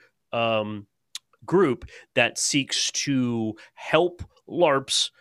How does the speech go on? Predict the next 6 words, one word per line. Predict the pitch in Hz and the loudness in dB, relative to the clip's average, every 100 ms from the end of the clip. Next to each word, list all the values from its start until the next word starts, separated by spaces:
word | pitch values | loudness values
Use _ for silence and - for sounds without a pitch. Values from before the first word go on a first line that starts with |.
| _ _ | _ _
and, | 127 120 117 - | -2 0 -2 -2
uh, | 120 117 | 0 0
and | 101 117 117 | 0 -2 0
organizations, | 143 143 135 127 139 127 123 110 104 - - - _ | 0 4 4 4 4 2 -2 -2 -6 -8 -10 -20 _
uh, | 120 117 113 - 123 123 - 131 | -4 -4 -4 -8 -16 -18 -18 -6
diversify | 139 131 139 - 202 220 | -2 0 0 0 2 2